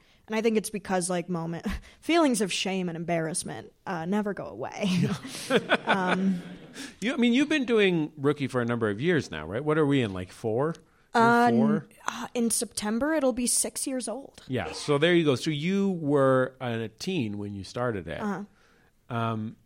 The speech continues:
Speaker 2: how has your perspective on what it is to be a teen changed as you've become a young adult?
Speaker 1: Well, the weird thing is that,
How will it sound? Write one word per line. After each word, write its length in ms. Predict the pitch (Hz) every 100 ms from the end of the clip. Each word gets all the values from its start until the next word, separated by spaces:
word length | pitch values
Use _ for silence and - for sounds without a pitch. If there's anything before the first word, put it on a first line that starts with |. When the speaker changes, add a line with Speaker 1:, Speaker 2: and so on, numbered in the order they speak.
| -
Speaker 2:
how 580 | 135 123 147 151 165 143
has 300 | 135 135 117
your 540 | 127 123 123 123 120
perspective 1000 | 120 - 110 - 120 117 - 113 107 98 -
on 600 | 113 107 107 104 101 101 -
what 300 | - 101 104
it 100 | 101
is 240 | 104 101 -
to 100 | 104
be 220 | 98 113
a 40 |
teen 520 | 107 - 104 98 95 - -
changed 640 | - 131 123 107 101 -
as 260 | 107 98 95
you've 300 | 107 110 92
become 380 | 104 104 98
a 40 | 95
young 260 | 92 98
adult? 380 | 92 107 95 - - - - _ _ _ _ _ _ -
Speaker 1:
Well, 460 | 277 330 370 370 269
the 160 | 330 349
weird 480 | 247 254 339 392
thing 260 | - 440 392
is 200 | 339 -
that, 420 | 277 269 254 -